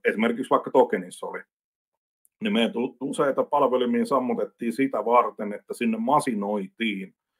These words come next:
tota, iso kampanja, missä kymmenet ja kymmenet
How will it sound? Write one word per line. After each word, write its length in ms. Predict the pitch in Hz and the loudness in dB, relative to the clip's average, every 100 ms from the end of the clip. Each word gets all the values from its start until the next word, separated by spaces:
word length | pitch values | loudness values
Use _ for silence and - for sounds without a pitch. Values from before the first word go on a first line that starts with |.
| _ _ _ _ _ _ - | _ _ _ _ _ _ 0
tota, 220 | 117 104 110 | 0 2 4
iso 260 | 147 160 | 4 4
kampanja, 720 | 135 - 151 120 - - 110 | 2 4 2 2 0 0 2
missä 240 | 110 107 - | 2 0 -6
kymmenet 540 | - 175 156 135 131 | -8 -6 -2 0 0
ja 60 | 127 | -2
kymmenet 540 | - 151 139 120 113 | 0 0 0 -2 -4